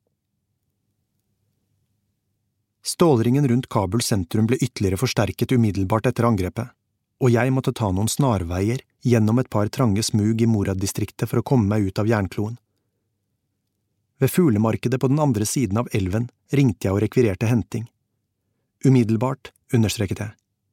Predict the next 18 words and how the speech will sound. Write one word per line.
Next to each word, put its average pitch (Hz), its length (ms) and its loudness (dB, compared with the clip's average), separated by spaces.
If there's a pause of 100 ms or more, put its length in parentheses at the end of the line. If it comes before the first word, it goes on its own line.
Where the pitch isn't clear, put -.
(1080)
Folk 147 320 0
rundt 120 220 2
meg 113 100 2
var - 140 -6
oppskakede - 580 -4
og 113 80 0
sinte, 117 460 -4 (760)
men 120 160 2
beholdt 127 360 0
verdigheten 110 520 0
i 127 60 2
ansiktet, 131 580 -4 (320)
som - 160 0
om 123 120 4
deres 123 200 0
mimikk 135 400 -2
fortalte 113 480 0
meg, 123 140 -6